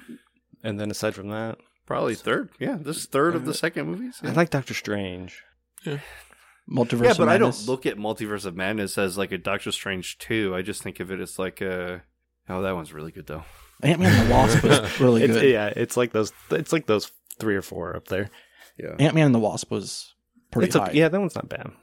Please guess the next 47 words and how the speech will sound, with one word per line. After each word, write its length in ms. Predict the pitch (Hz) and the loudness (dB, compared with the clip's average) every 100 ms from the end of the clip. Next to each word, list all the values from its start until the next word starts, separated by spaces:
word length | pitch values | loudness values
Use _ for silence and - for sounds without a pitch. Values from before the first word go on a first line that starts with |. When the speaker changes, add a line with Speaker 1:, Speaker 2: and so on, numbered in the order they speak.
| - | -4
Speaker 1:
I, 80 | 131 | 0
I 60 | 139 | 2
think 180 | 175 117 | 0 -2
this 160 | 101 | -4
one's 160 | 101 87 | -6 -12
better. 300 | - - 73 _ _ _ _ | -12 -14 -16 _ _ _ _
Speaker 2:
It 280 | - - 151 | -8 -4 0
absolutely 480 | 151 139 - 113 107 | 0 0 0 -2 -2
is 100 | 101 | -6
better. 320 | - - - _ _ _ _ _ _ | -10 -12 -12 _ _ _ _ _ _
Speaker 4:
Yeah, 140 | 147 151 | 2 4
it's 200 | 156 147 | 4 2
definitely 360 | 143 147 131 | 0 0 0
one 140 | 120 123 | 2 0
of 20 | |
the 60 | 110 | 0
better 280 | 117 110 107 | 0 0 -2
ones 360 | 104 104 - - | -6 -8 -12 -8
in, 280 | 117 110 - | -6 -6 -4
in 100 | 120 | -4
the, 120 | 117 - | -4 -2
in 60 | 123 | -2
this 180 | 107 - | -2 -4
phase 480 | 104 98 110 - _ _ _ _ | -4 -6 -8 -14 _ _ _ _
Speaker 1:
Mm-hmm. 340 | 123 107 101 | 0 0 -4
Speaker 4:
that 140 | 107 58 | -8 -8
we're 80 | 73 | -10
in. 160 | 104 | 0
Speaker 1:
Oh, 140 | 123 107 | 4 4
yeah. 240 | 104 92 | 2 -4
Phase 380 | - - 107 98 | -6 -2 -2 -2
four 360 | - 104 95 90 | -8 -6 -6 -8
has 160 | 92 | -10
been 140 | 85 95 | -6 -2
Speaker 4:
Phase 180 | 110 | 0
Speaker 1:
kind 80 | - 95 | -2 -8
of 60 | |
a 0 | |
letdown. 480 | 95 107 117 - 160 | -8 -2 0 2 4
Speaker 4:
<laughs> 20 | |
Yeah, 140 | 156 - | 4 2
phase 220 | 147 143 | 0 2
four 140 | 139 | 4
has 80 | 120 | 4
been, 100 | 117 | 4
Speaker 3:
Yep. 220 | 117 110 | 2 -2
Speaker 4:
uh, 180 | - | -10